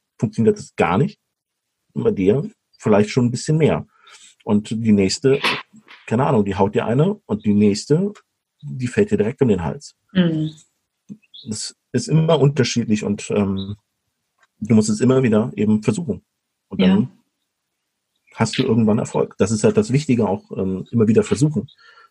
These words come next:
Speaker 1: Weil, ähm, was ich festgestellt habe, wenn überhaupt kein Kontakt in diesem Bereich möglich ist, also überhaupt keinen Kontakt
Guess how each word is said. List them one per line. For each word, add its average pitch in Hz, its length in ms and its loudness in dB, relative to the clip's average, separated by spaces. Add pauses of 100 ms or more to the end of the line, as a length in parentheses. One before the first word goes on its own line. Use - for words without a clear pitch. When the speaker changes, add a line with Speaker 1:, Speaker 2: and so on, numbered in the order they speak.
(440)
Speaker 1:
Weil, 87 380 0
ähm, 85 420 -6 (100)
was 101 200 -10
ich 101 220 -6
festgestellt 107 640 0
habe, 95 300 -2
wenn 101 160 2
überhaupt - 560 -6 (420)
kein 107 200 0
Kontakt - 380 -4
in 101 100 -4
diesem 92 380 -6
Bereich 92 440 -2
möglich 120 420 0
ist, - 180 -8
also 87 140 -2
überhaupt 85 400 -2
keinen 92 280 -4
Kontakt - 600 -8